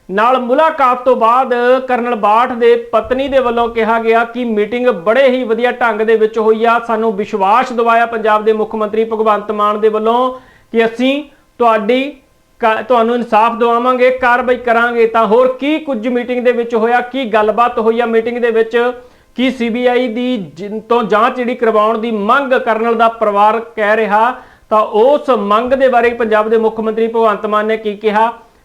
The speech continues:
ਐਸ ਐਸ ਪੀ ਨਾਨਕ ਸਿੰਘ ਦੀ ਬਦਲੀ ਦੀ ਗੱਲ ਕੀਤੀ ਆ, ਉਸ ਦੇ ਬਾਰੇ ਕੀ ਕੁਝ ਕਿਹਾ ਤੇ ਕਦੋਂ ਤੱਕ ਜੇਲ੍ਹ ਦੀਆਂ ਸਲਾਖਾਂ ਪਿੱਛੇ ਜਾਣਗੇ ਉਹ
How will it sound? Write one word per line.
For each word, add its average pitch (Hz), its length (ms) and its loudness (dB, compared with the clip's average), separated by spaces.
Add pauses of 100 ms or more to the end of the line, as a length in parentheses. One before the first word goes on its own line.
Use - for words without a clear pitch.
ਐਸ 190 200 0
ਐਸ 226 120 2
ਪੀ 240 140 -4
ਨਾਨਕ 220 320 0
ਸਿੰਘ 233 220 -6
ਦੀ 247 280 -2 (400)
ਬਦਲੀ 226 420 0
ਦੀ 254 160 -4
ਗੱਲ 240 180 2
ਕੀਤੀ 233 440 -4
ਆ, 247 200 2 (340)
ਉਸ 202 200 0
ਦੇ 240 140 2
ਬਾਰੇ 240 220 2
ਕੀ 240 200 -6
ਕੁਝ 233 200 -8
ਕਿਹਾ 240 380 0
ਤੇ 247 140 -4
ਕਦੋਂ 240 300 -4
ਤੱਕ 233 300 0
ਜੇਲ੍ਹ 233 240 0
ਦੀਆਂ 247 160 2
ਸਲਾਖਾਂ 226 420 0
ਪਿੱਛੇ 233 240 -4
ਜਾਣਗੇ 220 460 2
ਉਹ 226 640 2